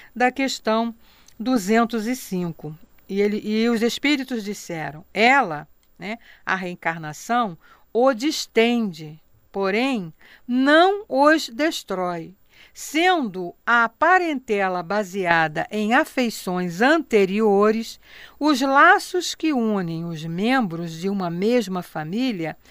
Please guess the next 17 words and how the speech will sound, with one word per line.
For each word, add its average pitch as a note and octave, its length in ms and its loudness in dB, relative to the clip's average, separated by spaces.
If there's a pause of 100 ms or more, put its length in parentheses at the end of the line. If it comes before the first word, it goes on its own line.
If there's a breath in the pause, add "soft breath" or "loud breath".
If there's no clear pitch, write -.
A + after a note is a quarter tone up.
(200 loud breath)
são C#4 300 -2
menos C#4 680 0
precários. G3+ 960 -4 (480 soft breath)
Ela C4 440 4
aumenta G#3+ 1000 0 (140)
os A#3 240 -4
deveres A#3+ 1080 4 (240 loud breath)
da A#3+ 240 4
fraternidade, A3 1300 -4 (300 soft breath)
visto D#4+ 540 2
que E3+ 420 -6 (260)
no G3 180 -6
vosso A#3 600 4
vizinho F3 840 -4 (300 soft breath)
ou B3+ 400 6
no G#3+ 160 -6
vosso F3 720 -4